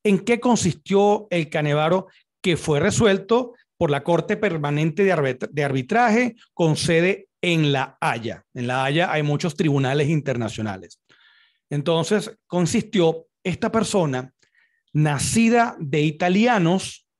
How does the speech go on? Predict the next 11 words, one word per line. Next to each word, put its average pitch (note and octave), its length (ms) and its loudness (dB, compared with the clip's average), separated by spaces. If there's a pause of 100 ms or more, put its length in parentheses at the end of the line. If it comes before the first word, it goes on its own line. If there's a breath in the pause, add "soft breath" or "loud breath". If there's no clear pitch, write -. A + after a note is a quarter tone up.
(320)
es G#2 60 -12
decir, C#3 200 -4
sus C3 140 -4
padres D#3 360 -2
eran E3 180 -2
italianos, D#3+ 560 -2 (340 soft breath)
pero E3 180 2
nace E3 480 0 (200)
en F3 340 2
Perú. B2+ 380 0 (1040 loud breath)
Luego F3 520 2